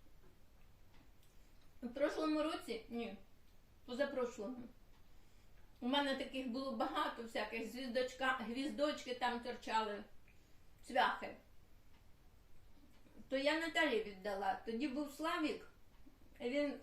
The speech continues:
гвіз-, цвяхи повитягав, а у них є твердотоплений котел, і вони по-, попалили. А в цьому році нікому це робить.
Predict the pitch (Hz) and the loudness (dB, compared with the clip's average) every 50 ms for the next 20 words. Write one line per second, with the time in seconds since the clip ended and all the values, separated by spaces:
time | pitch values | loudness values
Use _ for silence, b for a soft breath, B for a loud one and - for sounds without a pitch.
0 | - - 226 233 262 262 226 220 - 247 240 240 240 240 - - 226 269 277 285 | -8 -8 -6 -4 -4 -4 -6 -6 -4 -2 0 0 0 -2 -6 -2 2 2 2 4
1 | 311 269 - 277 262 247 247 247 - 269 262 269 - 349 349 - - - 247 247 | 2 0 2 2 0 0 0 2 4 4 4 4 4 2 2 2 2 6 8 10
2 | 254 262 247 247 233 233 240 247 277 294 302 - - - - - - - - - | 10 10 8 6 4 0 -2 0 0 0 0 -2 -4 -10 -12 -12 -12 -12 -12 -14
3 | - - - - - - - - - - - - - - - - - 254 214 247 | -14 -16 -18 -18 -18 -16 -16 -18 -18 -18 -18 -18 -18 -18 -18 -12 -10 0 2 2
4 | 254 254 254 - - B B B B B B B B B - 233 262 285 285 226 | 2 2 0 -6 -14 B B B B B B B B B -4 2 2 4 4 6
5 | 247 254 262 262 320 339 - - 233 233 226 220 214 220 208 - 214 208 202 - | 4 4 4 4 0 -2 0 2 2 2 2 2 -2 -4 -6 -6 -6 -6 -2 0
6 | 208 208 202 220 254 311 480 - 403 381 349 294 302 294 240 233 233 - - - | 0 0 2 0 0 0 -2 -2 -2 0 0 0 0 2 0 -2 -2 -2 0 2
7 | 262 254 247 254 247 226 202 196 196 196 202 214 214 214 - 302 302 311 311 311 | 2 2 4 4 2 2 2 0 -2 -2 -2 -2 -2 -2 -2 0 0 0 0 0
8 | 320 311 320 311 294 247 277 285 320 349 349 - 240 220 208 208 208 - 208 196 | -2 -2 -2 -2 -2 0 0 0 0 -2 -2 -2 -2 -2 -2 -6 -6 -4 -4 -2
9 | 202 196 196 220 - - - - | -2 -2 -4 -4 -6 -10 -12 -14